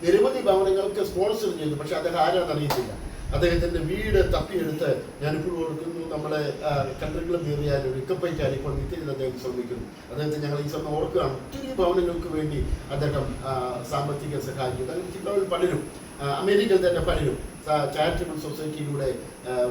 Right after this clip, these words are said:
നമ്മുടെ സഹജീവികളുടെ കണ്ണീരൊപ്പുവാൻ ഗുഡ് ന്യൂസ് മാധ്യമമാക്കിക്കൊണ്ട് ഇടയാക്കിയത് ഓർത്ത് ദൈവത്തെ സ്തുതിക്കുന്നു. ഈ സമയത്ത് തന്നെ പറയേണ്ട മറ്റൊരു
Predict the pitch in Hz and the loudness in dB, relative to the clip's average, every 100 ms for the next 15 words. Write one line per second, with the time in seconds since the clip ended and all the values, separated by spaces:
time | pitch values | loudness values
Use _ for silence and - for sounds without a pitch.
0 | 120 139 139 139 143 139 143 170 170 156 | -2 -8 -6 -4 -2 -2 -2 0 0 0
1 | 151 143 135 147 180 202 165 151 147 120 | 0 0 0 0 -2 0 -2 -2 -2 -2
2 | - - 147 185 226 226 185 156 156 160 | -6 -14 -4 -2 0 2 2 4 2 2
3 | 170 151 143 139 139 135 131 131 131 131 | 0 0 -2 -2 -4 -2 0 0 0 -2
4 | 139 123 120 123 117 113 110 - 131 120 | -2 -4 -4 -4 -4 -4 -6 -6 -6 -4
5 | 120 110 - - - 240 233 214 214 214 | -4 -6 -10 -14 -12 -4 0 2 2 0
6 | 226 190 190 185 175 202 185 | 2 2 2 0 0 2 4